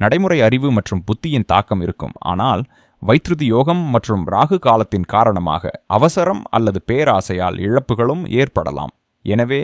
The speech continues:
இன்றைய நாளில் நீங்கள் என்ன செய்ய வேண்டும், என்ன செய்யக்கூடாது என்பதை அறிந்து கொள்வது மிகவும் முக்கியம். இன்று செய்ய வேண்டிய நான்கு காரியங்கள். ஒன்று, ஹே, சிவபெருமானை வழிபடுங்கள். திங்கட்கிழமை சிவபெருமானுக்கு உரிய நாள்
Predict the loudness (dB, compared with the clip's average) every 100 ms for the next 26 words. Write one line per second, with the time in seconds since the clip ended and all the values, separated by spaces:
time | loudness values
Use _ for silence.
0 | -4 0 0 0 -2 0 0 0 0 0
1 | 0 0 0 -2 -2 -2 -2 0 0 -2
2 | -4 -4 -2 0 0 2 2 0 0 2
3 | 4 2 -2 _ _ 0 2 2 0 0
4 | 0 0 -2 -2 -4 -2 -2 -2 0 0
5 | 2 2 2 0 -4 -6 -8 -14 _ -2
6 | 2 2 0 0 0 0 0 -2 0 2
7 | 2 0 0 2 4 2 -2 2 2 2
8 | 0 -8 -8 -16 _ -6 -4 0 6 8
9 | 8 6 2 0 -4 _ -2 0 -2 _
10 | -6 2 4 6 6 6 4 4 4 4
11 | 6 4 2 -2 -8 -12 _ _ -4 0
12 | 4 4 4 0 2 0 2 2 4 2
13 | 4 2 2 0 0 0 0 2 4 6
14 | 4